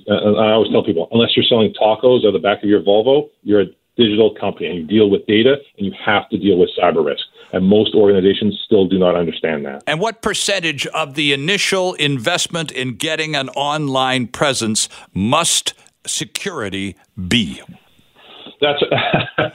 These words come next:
Speaker 1: <laughs> that's a million dollar question, Sterling. I've been, uh, chasing that, that, uh, answer for many years. The, the, the, the thing which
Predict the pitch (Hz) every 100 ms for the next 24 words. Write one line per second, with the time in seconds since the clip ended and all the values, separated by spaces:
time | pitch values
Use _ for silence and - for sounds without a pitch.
0 | - - 117 131 120 117 110 101 - 107
1 | 92 - 90 - 95 92 104 92 107 104
2 | 98 92 120 101 113 101 101 107 110 -
3 | 113 95 - - - - 113 117 113 120
4 | 113 113 113 107 107 127 - 123 123 123
5 | 123 127 180 196 196 -